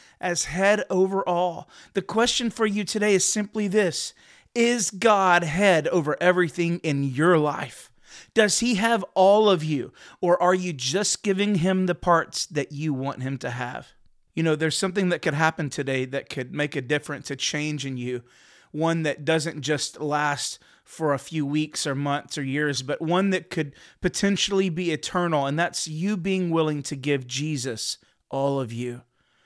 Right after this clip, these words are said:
Yours, Lord, is the greatness, the power, the glory, the majesty, the splendor. For everything in heaven and earth is yours. Yours, Lord, is the kingdom.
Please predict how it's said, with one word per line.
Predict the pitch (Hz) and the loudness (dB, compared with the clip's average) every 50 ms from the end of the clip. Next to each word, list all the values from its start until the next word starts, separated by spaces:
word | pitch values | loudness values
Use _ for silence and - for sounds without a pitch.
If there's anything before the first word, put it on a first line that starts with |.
| _ _ _ _ _ _ _ | _ _ _ _ _ _ _
Yours, | - 156 165 165 165 165 151 127 - 165 | -4 -2 0 2 2 0 0 -2 -2 -2
Lord, | 170 160 151 147 139 131 120 110 - _ _ _ _ _ _ _ _ _ _ _ - | 0 0 2 2 0 0 -4 -8 -14 _ _ _ _ _ _ _ _ _ _ _ -6
is | 151 135 127 | -6 -6 -4
the | 139 147 | -4 -6
greatness, | 135 123 143 156 147 143 - 131 139 127 - - | -4 -2 -2 -2 -2 -2 -4 -8 -10 -8 -10 -10
the | - 156 | -10 -10
power, | 139 - - - 143 143 143 139 123 117 117 - _ _ _ _ _ _ | -10 -8 -6 -4 -2 0 -2 -2 -4 -8 -12 -16 _ _ _ _ _ _
the | 151 165 | -4 -4
glory, | 151 135 156 165 175 180 175 165 156 135 135 | -4 -2 0 2 2 2 2 2 2 0 -2
the | 127 143 139 | -2 -2 -2
majesty, | 147 156 156 160 156 127 143 - - - 151 139 | 0 2 2 2 0 0 -2 -4 -4 -4 -4 -4
the | 131 139 | -4 -4
splendor. | 127 - - 156 143 139 147 143 131 127 123 131 - - - - _ | -6 -6 -6 -6 -6 -6 -6 -4 -6 -6 -8 -10 -14 -20 -20 -20 _
For | - 165 170 - | -4 -2 -2 2
everything | - 185 190 180 180 190 185 160 - 185 180 180 180 185 160 | 4 2 4 4 4 4 4 4 2 0 0 0 0 0 -2
in | 160 156 | -2 -2
heaven | 143 123 156 160 165 165 180 175 180 | -2 0 0 0 0 0 0 -2 -2
and | - 156 151 - | -2 -4 -2 -2
earth | 165 165 160 143 151 | -2 -2 -2 -2 -4
is | 156 139 123 135 | -4 -4 -4 -2
yours. | 156 156 156 151 147 139 120 - - - - - - _ | -2 0 0 0 -2 -2 -4 -6 -8 -10 -14 -20 -20 _
Yours, | - 165 190 202 202 202 190 147 160 175 | -6 0 4 6 6 6 6 4 2 0
Lord, | 175 170 160 151 151 127 - - | 0 2 2 0 0 -2 -4 -2
is | 165 156 143 139 | -2 -2 -2 -2
the | 160 151 | -4 -6
kingdom. | - - 175 175 175 165 143 135 120 117 | -4 -2 -2 0 0 0 0 -2 -4 -6